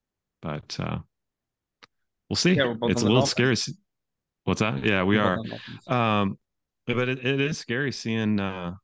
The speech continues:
Speaker 1: Miami out there without Tua, or sorry, without Tyreek. And there was a lot of chatter that, "Oh, this makes Tyreek's M V P bid stronger." And I understand that. I s-, understand that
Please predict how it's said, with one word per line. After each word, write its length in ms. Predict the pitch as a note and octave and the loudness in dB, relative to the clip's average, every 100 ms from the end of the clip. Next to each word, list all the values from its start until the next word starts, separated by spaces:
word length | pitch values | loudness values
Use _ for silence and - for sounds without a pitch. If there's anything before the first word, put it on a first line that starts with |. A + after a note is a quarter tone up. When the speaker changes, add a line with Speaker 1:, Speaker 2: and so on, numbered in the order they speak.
| _ _ _ - | _ _ _ -6
Speaker 1:
Miami 400 | G2+ G2+ G2+ F#2+ | -4 -2 -2 -2
out 160 | F2+ F#2 | -4 -6
there 100 | F2+ | -6
without 320 | F2 E2+ - | -6 -8 -8
Tua, 220 | F#2+ G2 - | -8 -8 -6
or 300 | G2 F#2 F2+ | -2 -2 -2
sorry, 200 | - E2+ | -2 -2
without 260 | E2+ E2+ - | -2 -4 -6
Tyreek. 420 | E2+ E2+ F#2 F2+ _ _ - - _ _ _ _ _ _ | -6 -2 -4 -6 _ _ -20 -20 _ _ _ _ _ _
And 240 | F#2+ F2+ E2 | -2 -2 0
there 120 | F#2+ | 0
was 100 | F2+ | 2
a 60 | F#2+ | 2
lot 160 | G2+ | 0
of 80 | G2+ | 0
chatter 360 | - F#2+ F#2 F#2 | -2 0 0 0
that, 220 | E2+ F2 _ G#2+ | -2 -6 _ -4
"Oh, 220 | G#2 G2 | -2 -2
this 160 | F2+ | -4
makes 260 | G#2 F#2 - | -2 -2 -4
Tyreek's 560 | - F#2+ F2+ F2+ E2 - | -8 -4 -2 -2 -4 -4
M 220 | F#2+ F#2 | -2 0
V 160 | F2+ | -2
P 640 | - - F2+ F2 F2 E2+ E2 F2 | -6 -6 -2 0 0 -2 -4 -6
bid 440 | F#2 F2 F2 E2 - _ - | -2 0 0 -4 -10 _ -12
stronger." 640 | - F#2+ F#2+ F#2 F#2 F2 _ _ _ _ _ _ _ _ | -8 -2 0 2 0 -2 _ _ _ _ _ _ _ _
And 200 | F#2+ G2 | -4 -4
I 200 | G2+ A#2+ - | -4 -6 -2
understand 680 | A#2+ A#2+ - - G2+ G2+ G2+ | 0 2 2 0 0 2 0
that. 180 | F#2+ F#2+ _ _ - | -2 -4 _ _ -10
I 80 | G2+ | -8
s-, 100 | - - | -8 -2
understand 360 | A2+ G2 G2+ | 0 2 0
that 80 | F#2+ | -2